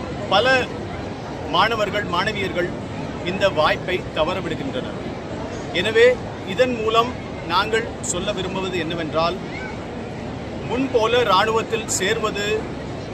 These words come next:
அதில் பணிபுரிவது என்பது அவ்வளவு கடினமானது அல்ல. தகுதியுடைய எந்த ஆணும் பெண்ணும் அதிகாரிகளாக சேரலாம். அதற்கான தேவை ஒரு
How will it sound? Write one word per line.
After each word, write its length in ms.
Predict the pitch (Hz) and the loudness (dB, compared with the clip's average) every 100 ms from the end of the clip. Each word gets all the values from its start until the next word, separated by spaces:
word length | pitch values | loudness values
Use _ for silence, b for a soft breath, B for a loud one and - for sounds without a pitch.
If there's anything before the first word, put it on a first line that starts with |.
| - | -2
அதில் 280 | 175 190 202 - | 0 2 -2 0
பணிபுரிவது 760 | - 240 254 220 196 180 208 | 0 0 -2 -2 -2 -2 -2
என்பது 480 | 185 175 180 220 180 - - - | -2 -4 0 2 2 -2 -6 -4
அவ்வளவு 380 | 156 208 208 | -2 0 -2
கடினமானது 680 | 170 165 175 185 180 175 180 | -2 -2 0 -2 -2 -2 -2
அல்ல. 360 | 170 143 180 220 - - - - - - - - - | -2 0 4 2 2 -8 -8 -8 -8 -8 -8 -8 -2
தகுதியுடைய 920 | 170 196 240 269 240 208 214 226 240 240 - 147 | 0 2 0 0 2 2 4 4 2 0 -4 0
எந்த 360 | 180 226 254 | 0 2 2
ஆணும் 460 | 196 165 202 214 - | 4 4 2 0 -2
பெண்ணும் 360 | 175 196 208 - - - - 131 | -2 0 -4 -4 -6 -8 -6 -4
அதிகாரிகளாக 800 | 156 196 202 196 185 180 175 170 | 0 4 4 4 2 2 0 0
சேரலாம். 560 | - 156 185 190 202 - - - - | 0 0 2 2 2 0 -8 -8 -4
அதற்கான 840 | 151 165 214 - 196 190 202 220 226 220 - | -2 -2 -2 2 4 4 2 2 0 -4 -4
தேவை 420 | 185 214 226 233 247 - - - - - - - - - - 160 | 0 2 4 4 2 -4 -8 -8 -8 -8 -8 -8 -8 -8 -6 -4
ஒரு 380 | 180 196 196 | -2 0 0